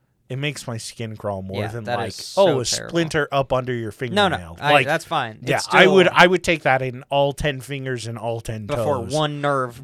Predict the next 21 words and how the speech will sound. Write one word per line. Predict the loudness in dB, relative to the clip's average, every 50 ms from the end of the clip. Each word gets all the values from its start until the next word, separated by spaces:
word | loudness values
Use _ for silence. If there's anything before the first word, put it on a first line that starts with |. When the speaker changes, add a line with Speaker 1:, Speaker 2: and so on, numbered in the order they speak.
| -8 -2
Speaker 2:
bumping | 0 2 2 4 4
Speaker 1:
Before | 2 2
Speaker 2:
into | 2 0 -2 -2 0
a | 4
Speaker 1:
one | 4 6 6 4
Speaker 2:
door | 2 0
frame. | 0 0 -2 0
Speaker 1:
exposed | 0 2 2 4 4 2 0 -2
nerve | -4 -6 -4 -4 -4 -4 -4 -6
ending | -6 -6 -6 -8 -10 -10
and | -10 -12 -10 -8
just, | -8 -8 -6 -6
like, | -4 -4 -6 -6 _ _ _ _ _ _ _ _ _ -12
smashing | -10 -8 -6 -2 -2 0 0 0 -2 -4 -4 -2
that | -2 -2 -2 -4
with | -4 -4
my | -4 -6 -6
body | -4 -2 -2 -2 -2 -2 -4
weight | -8 -8 -10 -10 -12
against | -12 -12 -12 -12 -12 -10 -8
a | -8 -8 -8 -10